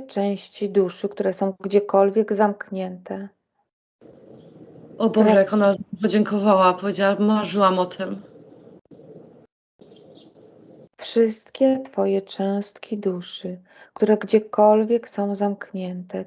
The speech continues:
Speaker 1: ty intencją przywołujesz je do siebie, scalasz się w jedno.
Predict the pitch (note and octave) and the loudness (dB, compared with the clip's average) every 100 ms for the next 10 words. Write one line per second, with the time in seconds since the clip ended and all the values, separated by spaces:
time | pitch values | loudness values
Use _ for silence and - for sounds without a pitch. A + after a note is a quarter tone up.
0 | _ - G#3 A3 C4+ - G#3 G3 G3 F#3 | _ 0 0 0 -2 -2 -2 -2 -4 -4
1 | F3+ - G3 A#3 - _ _ _ _ _ | -6 -2 -2 -2 -8 _ _ _ _ _
2 | _ - - C#4 B3 B3 A#3 A3 F#3 F3+ | _ -16 2 4 6 4 4 2 0 -4
3 | - F#3 F#3 F#3 - F3+ F#3 F3+ - - | -6 -6 -2 -4 -4 -4 -4 -6 -6 2
4 | A#3 G3+ G3 - G3+ F#3+ F#3 F3+ F3 F3 | 4 4 0 -4 -4 -2 -2 -4 -8 -10